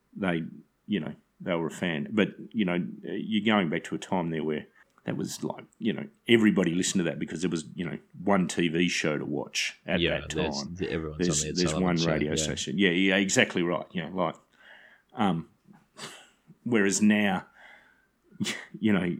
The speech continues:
Speaker 1: I, I, I don't think it would be possible to have that mass popularity of anything simply because everybody's plugged into so many different things.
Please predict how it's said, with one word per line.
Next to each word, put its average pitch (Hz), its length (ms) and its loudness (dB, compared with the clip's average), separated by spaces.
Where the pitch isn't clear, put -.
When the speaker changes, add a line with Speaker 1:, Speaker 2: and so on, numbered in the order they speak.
Speaker 1:
I, - 380 0
I, 110 240 2
I 113 40 6
don't 120 160 8
think 117 140 8
it 98 40 6
would 95 120 2
be 87 100 0
possible 82 680 0
to 92 120 -4
have 82 200 -4
that - 220 -4
mass 92 500 2
popularity 82 880 0
of 80 140 0
anything 95 640 0
simply 98 460 2
because 90 800 0
everybody's 95 540 4
plugged 92 400 -2
into 85 200 0
so 90 240 0
many 80 180 0
different 76 380 -4
things. - 580 -8